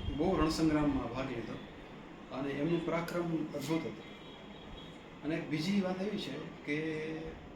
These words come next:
શ્રી અરવિંદની સાથે જે, અ, માતાજી હતા, એણે એમ કીધું છે કે મહા સરસ્વતી, મહાલક્ષ્મી અને મહાકાળી, તો ત્રણેય જે માતાજીઓ છે,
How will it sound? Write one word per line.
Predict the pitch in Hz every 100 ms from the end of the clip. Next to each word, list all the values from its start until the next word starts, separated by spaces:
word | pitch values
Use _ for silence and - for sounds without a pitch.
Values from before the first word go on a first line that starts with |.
| - - - - - - - - -
શ્રી | 170
અરવિંદની | 151 180 196 175
સાથે | 170 160 160
જે, | 147 151 143 135 120 107
અ, | 120 117
માતાજી | 120 - 170 170 -
હતા, | 208 - - - - - - - - 147
એણે | 170
એમ | 185 175
કીધું | 190 180
છે | 165
કે | 127 - 147 151 160 160 - - - - - - - - - - - 127
મહા | 147
સરસ્વતી, | 165 180 185 196 196
મહાલક્ષ્મી | 160 139 160 165 160 196
અને | 202 123 117
મહાકાળી, | 117 - 104 101 - - - - - - - - -
તો | -
ત્રણેય | 147 185 220
જે | 214 202 190 160 147
માતાજીઓ | 147 156 185 190 214
છે, | 214 - -